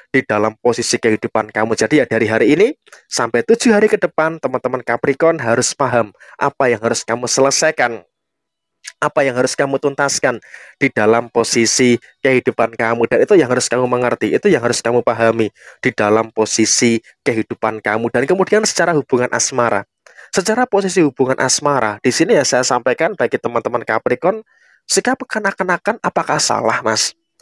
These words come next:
Nggak salah sih. Yang namanya manusia ini kan kita juga ada sisi manjanya dengan pasangan, tetapi jangan sampai terlalu berlebihan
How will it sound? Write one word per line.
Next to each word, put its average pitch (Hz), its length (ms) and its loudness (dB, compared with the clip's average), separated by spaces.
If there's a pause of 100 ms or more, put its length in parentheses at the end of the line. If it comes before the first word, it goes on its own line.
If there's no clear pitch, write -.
(280)
Nggak - 240 -2
salah 117 480 0
sih. 95 240 -2
Yang 107 180 0
namanya 117 320 0
manusia 113 460 0
ini 117 80 -2
kan 139 160 -2
kita 139 180 0
juga - 300 -2
ada 117 160 0
sisi 117 240 0
manjanya 117 720 0 (320)
dengan 107 260 -2
pasangan, 104 540 -2
tetapi 117 420 -2
jangan 107 300 -4
sampai 110 320 0
terlalu 123 240 0
berlebihan 117 580 2